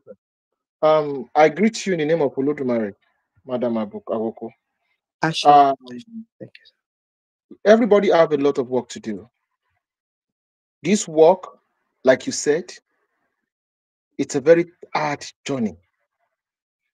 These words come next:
Speaker 1: Many will fall by the wayside, many will leave, many will turn back, many will sabotage, but we will never give up.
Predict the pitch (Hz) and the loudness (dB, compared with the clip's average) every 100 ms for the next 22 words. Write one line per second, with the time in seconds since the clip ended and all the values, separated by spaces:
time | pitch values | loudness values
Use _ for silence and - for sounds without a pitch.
0 | _ 139 170 208 175 - 170 165 147 127 | _ -2 2 4 2 0 2 4 2 -2
1 | 123 147 160 156 147 180 - _ _ _ | -2 -2 -4 -4 -4 -6 -12 _ _ _
2 | _ _ _ _ _ _ _ - 135 170 | _ _ _ _ _ _ _ -6 0 2
3 | 180 143 127 135 165 - _ _ _ _ | 0 -2 -4 -6 -10 -14 _ _ _ _
4 | _ _ _ _ _ 135 165 185 143 - | _ _ _ _ _ -2 0 0 -2 -2
5 | 147 147 131 147 - - _ _ _ _ | -2 0 -2 -2 -6 -20 _ _ _ _
6 | _ - 139 185 208 196 143 147 123 127 | _ -6 2 4 4 2 0 -2 -2 -2
7 | - 160 - - - _ _ _ _ _ | -4 -8 -8 -20 -20 _ _ _ _ _
8 | _ _ - 139 127 127 127 135 131 117 | _ _ 0 0 2 0 0 0 0 -2
9 | 113 110 | -8 -12